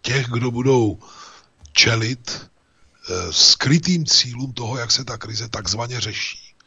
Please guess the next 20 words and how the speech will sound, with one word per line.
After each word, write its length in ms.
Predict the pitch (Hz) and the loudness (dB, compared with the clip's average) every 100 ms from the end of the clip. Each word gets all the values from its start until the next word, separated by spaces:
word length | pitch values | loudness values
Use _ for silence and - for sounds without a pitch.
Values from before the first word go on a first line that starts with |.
| _ _ _ - | _ _ _ -12
To 120 | 101 | -6
znamená 340 | 120 117 101 - - _ - | 0 0 -2 -8 -20 _ 2
zahánění 880 | - 127 113 160 165 165 151 117 | 4 6 4 2 0 0 -2 -6
lidí, 640 | 101 104 143 135 156 175 170 | -6 -4 -2 -2 0 2 0
firem 500 | - 143 139 151 160 | -2 0 2 0 0
i 120 | 107 | 2
státu 580 | - - 113 123 - 131 | 4 4 2 -2 -4 -8
do 120 | 113 | -8
dluhové 500 | 95 117 131 147 110 | -6 -2 0 0 0
oprátky, 760 | 92 85 78 80 - 101 139 - - - - - - - - - | -2 -4 -8 -8 -12 -8 -8 -10 -18 -18 -16 -16 -16 -18 -18 -2
v 40 | |
níž 240 | 120 147 | 4 4
potom 340 | - 147 156 151 | 4 4 4 6
ji 60 | |
někdo 240 | 151 147 147 | 6 6 6
takhle 240 | 143 107 | 4 4
zmačkne 840 | - 98 90 - - 98 98 143 175 _ - - _ - | 4 4 2 2 -2 -4 -6 -6 -8 _ -20 -20 _ -2
a 300 | 101 98 95 - | 0 0 -2 -6
budeme 480 | 92 127 151 165 123 | -4 2 4 4 2
vyvlastněni, 1160 | 90 117 131 139 - - 147 151 156 165 170 | 2 2 4 6 6 4 2 0 0 0 0